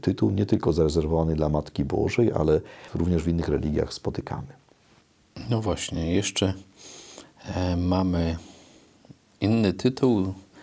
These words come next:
Speaker 2: odnoszony do kobiety, Matka Dobroci. I stoi za tym też jakaś niesamowita historia związana z chrześcijaństwem, ale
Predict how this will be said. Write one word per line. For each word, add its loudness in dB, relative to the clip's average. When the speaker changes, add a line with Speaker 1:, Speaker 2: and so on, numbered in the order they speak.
Speaker 2:
odnoszony 2
do 2
kobiety, 2
Matka -2
Dobroci. 2
I 0
stoi 2
za 2
tym -2
też -2
jakaś -2
niesamowita 0
historia 0
związana 0
z -6
chrześcijaństwem, 0
ale 2